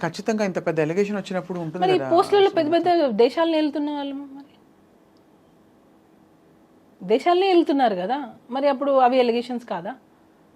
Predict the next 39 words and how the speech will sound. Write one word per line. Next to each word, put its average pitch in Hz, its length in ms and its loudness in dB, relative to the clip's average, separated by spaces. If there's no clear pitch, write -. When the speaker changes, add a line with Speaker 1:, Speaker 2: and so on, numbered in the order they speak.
Speaker 2:
అంటే 240 160 -8
నేను 220 300 -2
నా-, 170 220 -6
అడగచ్చలేదు, 285 580 4
నాకు 294 180 2
తెలీదు. 190 320 0
ఎలిగేషన్స్ 330 500 2
ఉన్న 294 140 0
వాళ్ళు 254 260 0
పెద్ద 208 260 -4
పెద్ద 202 120 -2
పోస్టులలోనే 247 540 -2
ఉంటున్నారు. 180 460 -8
ఎందుకనంటే 285 680 -2
Speaker 1:
అవి 220 160 0
తీయనప్పుడు 262 320 0
ఇది 269 40 6
Speaker 2:
వాటికి 285 160 2
Speaker 1:
ఎందుకు 247 140 2
Speaker 2:
వీటికి 233 180 0
Speaker 1:
తీస్తారంటారు? 220 480 2
Speaker 2:
సంబంధం 240 220 -4
ఏంటి? 170 200 -10
ఇప్పుడు 190 200 -8
ఈ 190 80 -4
చిన్న 320 280 0
యూనియన్, 415 360 4
ఇది 185 280 0
డాన్సర్స్ 233 480 -2
అనేది 392 240 0
చిన్న 294 120 0
యూనియన్, 302 280 0
ఒక 208 140 0
ఆరు 202 140 4
వందల 220 200 0
మంది 208 260 -4
ఉంటారు 262 300 -2
అంతే, 175 240 -6
అంతే. 170 360 -8